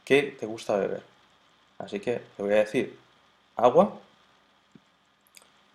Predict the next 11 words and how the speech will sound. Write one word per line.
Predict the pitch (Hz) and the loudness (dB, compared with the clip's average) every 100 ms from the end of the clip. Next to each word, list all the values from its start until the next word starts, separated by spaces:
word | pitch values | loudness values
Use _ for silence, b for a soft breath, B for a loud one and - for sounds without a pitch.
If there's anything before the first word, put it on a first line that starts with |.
| - - | -12 -2
y | 151 | 2
continúo. | 143 127 101 98 135 - _ _ - _ _ _ | 4 2 0 0 -2 -6 _ _ -20 _ _ _
Y | 113 | 2
aquí | 101 107 | 2 2
estoy | 101 117 120 123 - | -4 -2 -4 -4 -8
en | 101 | -10
el | 95 | -8
fin | - 92 | -10 -12
de | |
la | 87 | -14
encuesta. | - - - 165 | -14 -8 -6 -6